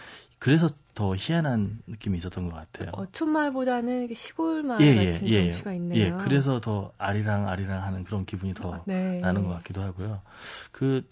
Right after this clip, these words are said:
Speaker 1: 딱 비교를 해서 그 바로 옆에 있는 완도라는 섬도 있는데,
Speaker 2: 네.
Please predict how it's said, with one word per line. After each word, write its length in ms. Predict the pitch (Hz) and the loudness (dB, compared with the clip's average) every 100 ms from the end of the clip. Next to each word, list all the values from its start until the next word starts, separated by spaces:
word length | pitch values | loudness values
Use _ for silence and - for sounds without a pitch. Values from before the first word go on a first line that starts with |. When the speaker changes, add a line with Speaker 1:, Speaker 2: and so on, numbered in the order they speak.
| _ | _
Speaker 1:
딱 200 | 147 - | -6 -4
비교를 460 | - 117 143 151 151 | -4 4 4 6 4
해서 560 | 135 139 131 127 120 - | 4 4 4 4 0 -6
그 380 | - 113 110 107 - | -2 0 0 -2 -8
바로 200 | - 120 | -2 2
옆에 220 | 98 - 110 | 2 4 4
있는 140 | 110 | 4
완도라는 720 | 95 87 101 127 123 95 92 | 4 4 6 6 6 4 2
섬도 260 | 107 107 98 | 0 0 -2
있는데, 400 | 82 82 101 95 | -4 -4 -2 2
Speaker 2:
네. 400 | 214 101 180 | 2 2 -2